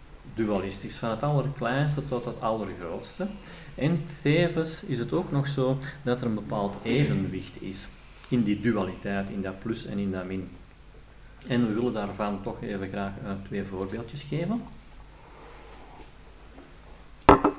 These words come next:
Je hebt, als je het allerkleinste hebt, je hebt natuurlijk een, een atoom met, eh,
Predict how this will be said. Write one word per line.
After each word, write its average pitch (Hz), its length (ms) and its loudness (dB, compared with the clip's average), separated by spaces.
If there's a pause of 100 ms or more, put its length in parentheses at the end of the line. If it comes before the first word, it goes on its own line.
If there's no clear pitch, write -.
(1300)
Je 139 120 8
hebt, - 360 8
als 147 180 8
je 147 60 6
het 127 100 2
allerkleinste 104 600 4
hebt, 139 160 8
je 143 60 6
hebt 135 140 2
natuurlijk 113 440 0
een, 98 140 2 (680)
een 117 140 4
atoom 110 440 2
met, 113 240 0
eh, 95 400 0